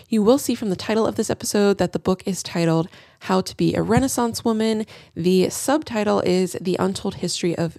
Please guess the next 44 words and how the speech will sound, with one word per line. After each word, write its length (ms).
Beauty 420
and 160
Female 460
Creativity. 800
And 180
this 240
is 100
written 220
by 100
the 140
author, 460
Jill 560
Burke. 400
And 340
just 200
to 80
very 160
quickly 260
tell 160
you 160
who 320
Jill 260
Burke 300
is, 320
I 60
believe 320
that 140
she 140
should 140
actually 360
be 120
addressed 460
as 300
Doctor 560
Jill 280
Burke, 280
since 200
she 120
does 180
have 140
her 100
P 140
H 180
D, 260